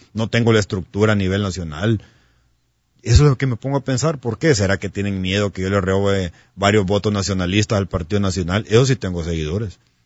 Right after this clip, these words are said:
¿Será que tienen miedo que yo desbalancee las mesas electorales con las credenciales que no vayan a,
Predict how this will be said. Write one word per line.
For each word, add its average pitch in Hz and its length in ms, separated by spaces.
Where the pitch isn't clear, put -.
¿Será 107 260
que 113 120
tienen 104 300
miedo 104 300
que 104 100
yo 101 140
desbalancee 101 640
las 101 140
mesas 101 260
electorales 101 500
con 104 200
las 101 80
credenciales 98 640
que 98 140
no 101 160
vayan 104 400
a, 92 680